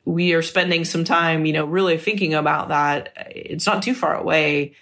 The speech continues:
so I don't know that you'd call it a dream, but it is exciting to really consider, okay, we get there, we put boots on the moon, and then, you know, what do we have to build up in, on, on the surface in order to, you know, have a sustainable,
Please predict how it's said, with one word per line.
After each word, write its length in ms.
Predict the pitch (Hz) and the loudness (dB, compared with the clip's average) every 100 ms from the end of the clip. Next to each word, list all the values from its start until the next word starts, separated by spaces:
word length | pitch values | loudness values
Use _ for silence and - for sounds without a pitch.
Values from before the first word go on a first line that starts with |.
| _ - | _ -6
so 140 | 165 | 0
I 20 | |
don't 140 | 160 151 | 0 0
know 160 | 151 | 0
that 240 | 147 147 - | 0 -2 -4
you'd 100 | 143 | -2
call 240 | 151 151 | 0 2
it 80 | 139 | 0
a 60 | 139 | -2
dream, 420 | 151 160 156 143 | -2 0 0 -2
but 140 | 151 | -2
it 100 | 156 | 2
is 180 | 175 180 | 2 2
exciting 800 | 156 - - 151 156 175 160 151 | 0 -4 -2 -2 0 2 0 -2
to 100 | 151 | -2
really 520 | 143 151 170 160 151 | 0 2 2 2 0
consider, 720 | - 147 - 226 226 143 143 - - _ | -2 -6 -2 0 2 2 0 -6 -20 _
okay, 200 | 156 175 | -2 2
we 120 | 160 151 | 2 2
get 240 | 202 202 | 0 0
there, 340 | 190 185 185 | 0 2 2
we 60 | 170 | 0
put 200 | 170 170 | -4 -2
boots 220 | 190 190 | -2 0
on 160 | 175 170 | 0 0
the 80 | 156 | 0
moon, 520 | 165 170 165 160 156 - _ _ _ 160 | 0 2 2 0 -4 -14 _ _ _ -2
and 180 | 156 | 0
then, 400 | 165 170 165 151 - | 2 2 0 -2 -2
you 60 | 160 | 0
know, 60 | |
what 140 | 151 175 | 2 2
do 60 | |
we 100 | 175 | 2
have 240 | 156 147 - | 2 -2 -4
to 80 | |
build 320 | 156 151 139 143 | 0 0 2 2
up 240 | 147 - | 0 -2
in, 160 | 143 - - - - | -6 -6 -12 -10 -2
on, 300 | 139 143 139 | 0 0 0
on 160 | 156 | 0
the 100 | 143 | 2
surface 580 | 135 - 160 156 143 135 | 0 2 2 2 0 0
in 100 | 143 | 0
order 340 | 143 151 147 143 | 2 2 2 0
to, 180 | - | 0
you 520 | 147 143 143 135 - 143 | 0 0 0 -2 -4 -4
know, 100 | 139 | 0
have 260 | 143 151 | 2 2
a 60 | 151 | 2
sustainable, 1160 | - 143 - 147 143 143 135 143 139 139 135 | 0 -2 -2 0 0 0 -2 -2 -2 -2 -4